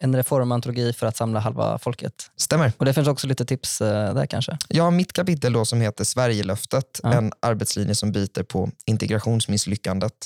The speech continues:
Speaker 2: handlar ju om hur man kan göra det här Växjölöftet då som vi har, har implementerat i, i Växjö till
Speaker 1: Mm.
Speaker 2: nationell politik och på det sättet se till att få lokal arbetslinje i tvåhundranittio kommuner.
Speaker 1: Mm. Jakob, ehm, om man vill, eh,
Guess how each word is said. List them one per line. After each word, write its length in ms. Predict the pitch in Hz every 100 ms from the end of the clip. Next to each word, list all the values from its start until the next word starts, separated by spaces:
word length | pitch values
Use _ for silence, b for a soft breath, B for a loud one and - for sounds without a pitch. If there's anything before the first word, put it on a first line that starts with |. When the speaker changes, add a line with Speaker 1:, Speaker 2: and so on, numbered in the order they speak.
| - B B B
Speaker 2:
handlar 360 | - 131 117 113
ju 80 | 127
om 120 | 123
hur 60 |
man 180 | 117 110
kan 160 | 107 104
göra 420 | 107 101 95 104
det 100 | 110
här 120 | 120
Växjölöftet 680 | 95 101 - 98 95 - 107
då 120 | 82
som 360 | - 101 101 - -
vi 140 | 98
har, 180 | 90 95 117 -
har 140 | 107 98
implementerat 680 | 101 - 104 104 90 98 -
i, 80 | -
i 80 | 98
Växjö 280 | 104 - - - -
till 180 | 117
Speaker 1:
Mm. 120 | 101 104
Speaker 2:
nationell 460 | 104 - 110 104
politik 580 | - 120 117 87 92 -
och 180 | 92 -
på 80 | 104
det 140 | 90
sättet 340 | - 87 -
se 120 | - 92
till 200 | 90 95
att 80 |
få 240 | - 87 113 b _
lokal 420 | - 110 117 107 104
arbetslinje 520 | 101 - 98 95 92
i 20 |
tvåhundranittio 540 | - 95 98 98 -
kommuner. 360 | - 98 - 117 - -
Speaker 1:
Mm. 160 | 117 175 - _ _ _ _ -
Jakob, 460 | 135 151 160 151 -
ehm, 720 | 143 139 135 135 135 135 135 147 - -
om 100 | 139
man 140 | 139
vill, 260 | 139 135 135
eh, 140 | 135